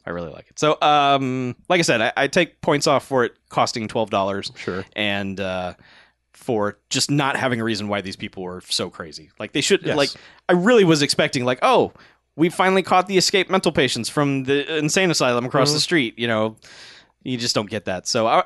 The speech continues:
Speaker 1: I'm giving it three jocks. I, I, I really, I wish this movie was readily available.
Speaker 2: Yes.
Speaker 1: Um, and I wish, I wish it
Speaker 2: I'm
Speaker 1: looked
Speaker 2: surprised
Speaker 1: better.
Speaker 2: it's not in every Roger, Roger Corman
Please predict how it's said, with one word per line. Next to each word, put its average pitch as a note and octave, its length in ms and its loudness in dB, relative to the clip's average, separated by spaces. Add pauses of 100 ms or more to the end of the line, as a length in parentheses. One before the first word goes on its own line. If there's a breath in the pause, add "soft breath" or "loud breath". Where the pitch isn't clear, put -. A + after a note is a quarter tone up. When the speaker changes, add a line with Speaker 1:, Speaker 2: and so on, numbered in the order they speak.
Speaker 1:
I'm F#3 120 -2
giving F#3+ 220 4
it D3 100 0
three B2 140 -2
jocks. G2+ 440 -4
I, C3+ 280 0 (800)
I, D3 220 0
I C#3+ 60 0
really, D3 520 4
I D3+ 80 0
wish D#3 220 2
this E3 160 -2
movie C#3+ 220 4
was A#2 160 -4
readily A2+ 340 -2
available. F2+ 540 -12
Speaker 2:
Yes. - 320 -12 (140)
Speaker 1:
Um, F#2 440 -12 (360)
and E3 120 0
I D#3 40 2
wish, D3+ 340 0
I C#3 100 -4
wish C#3 240 -4
it C3 160 -8
Speaker 2:
I'm G#2+ 120 -14
Speaker 1:
looked C3+ 140 2
Speaker 2:
surprised C#3 360 2
Speaker 1:
better. B2+ 80 0
Speaker 2:
it's - 80 -4
not B2+ 160 2
in E2+ 80 -8
every A#2 280 2
Roger, G#2+ 380 -2 (100)
Roger G#2 280 -2
Corman F#2 480 -2